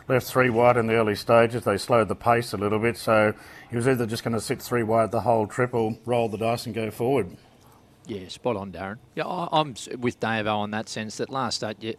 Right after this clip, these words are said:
Speaker 2: I know he was rolled at a dollar forty, but, gee, most horses would have got run down considering the work he had to do early in that race, and he did fire up in, in the blinkers a little bit, Dave-O. Uh, as a two-year-old, blinkers off, ridden quiet, he,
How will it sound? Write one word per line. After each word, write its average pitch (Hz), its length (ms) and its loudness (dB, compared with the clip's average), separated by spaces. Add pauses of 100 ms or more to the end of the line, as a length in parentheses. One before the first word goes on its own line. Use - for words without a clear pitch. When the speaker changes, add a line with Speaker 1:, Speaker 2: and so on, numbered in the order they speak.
Speaker 2:
I 131 100 -8
know 143 160 -2
he 123 80 0
was 113 140 -4
rolled 110 280 -2
at 101 120 -4
a 98 80 -8
dollar 98 260 -4
forty, 110 420 -2
but, 101 160 -2 (680)
gee, - 120 -8
most 127 280 -2
horses 113 300 -2
would 101 80 -2
have 101 80 -2
got 104 160 -2
run 101 200 -4
down 98 320 -4 (160)
considering 104 460 -6
the 92 80 -4
work 104 300 0
he 104 100 -4
had 101 160 -8
to 98 60 -12
do 95 200 -2
early 107 240 0
in 95 100 -4
that 95 160 -8
race, 101 380 -2
and 98 320 -8
he 113 140 -10
did 120 180 -6
fire 95 420 0
up 95 140 -2
in, 95 220 -8 (100)
in 92 400 -12
the 107 80 -12
blinkers 104 380 -8
a 92 40 -6
little 104 240 -2
bit, 95 200 -4 (400)
Dave-O. 98 640 -2
Uh, 104 240 -2
as 120 160 -2
a - 40 -4
two-year-old, 120 600 2
blinkers 107 340 -4
off, 120 220 2
ridden 107 240 -6
quiet, 120 420 2
he, 104 240 -6